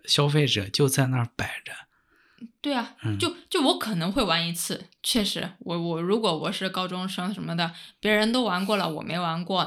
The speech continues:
Speaker 2: 那我觉得花两天打工钱去玩一次，那也没什么。
Speaker 1: 嗯，就当
Speaker 2: 但是就只能一次了。
Speaker 1: 嗯。
Speaker 2: 玩了一次以后，我再也不玩了，我知道是啥回事儿了，这么累，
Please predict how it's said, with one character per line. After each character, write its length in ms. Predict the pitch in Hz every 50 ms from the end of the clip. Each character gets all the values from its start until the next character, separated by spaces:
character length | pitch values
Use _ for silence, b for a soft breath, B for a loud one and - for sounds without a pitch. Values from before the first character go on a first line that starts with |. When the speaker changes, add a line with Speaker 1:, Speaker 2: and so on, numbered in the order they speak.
| 180
Speaker 2:
那 140 | 233 294 294
我 160 | 220 160 160
觉 100 | 151 175
得 120 | 180 190 208
花 200 | - - 226 220
两 160 | 208 165 160
天 260 | 175 - 185 196 196
打 120 | 196 - -
工 200 | - 165 185 202
钱 220 | - - - -
去 80 | 196 190
玩 200 | 165 160 160 190
一 60 | 196
次， 200 | 202 - - 220
那 100 | 208 208
也 180 | 202 170 - -
没 180 | - - 180 220
什 140 | - - 156
么。 160 | - - - -
Speaker 1:
嗯， 200 | 123 120 117 113
就 140 | - - 123
当 140 | - - 294
Speaker 2:
但 80 | - 302
是 60 | -
就 120 | 320 311 277
只 160 | - - 160
能 180 | 147 160 170 165
一 120 | 165 165
次 200 | 165 - - -
了。 240 | 180 - - 196 - _ -
Speaker 1:
嗯。 220 | 120 117 117 113 _ _ _ _
Speaker 2:
玩 180 | - 180 196 220
了 80 | 247
一 140 | 233 202 196
次 180 | 190 - - 208
以 60 | 170
后， 220 | - - - 190
我 100 | 165 160
再 220 | 165 - 285 285 269
也 160 | 202 143 -
不 160 | - - -
玩 180 | 147 - - 170
了， 100 | 190 180
我 120 | 165 180
知 120 | 185 -
道 140 | 247 285 285
是 100 | 269 294
啥 180 | 254 247 202 196
回 120 | 202 202 202
事 80 | 220
儿 120 | 247 226 196
了， 280 | 165 131 - - - -
这 100 | - 277
么 140 | 247 202 190
累， 340 | 185 208 196 180 147 -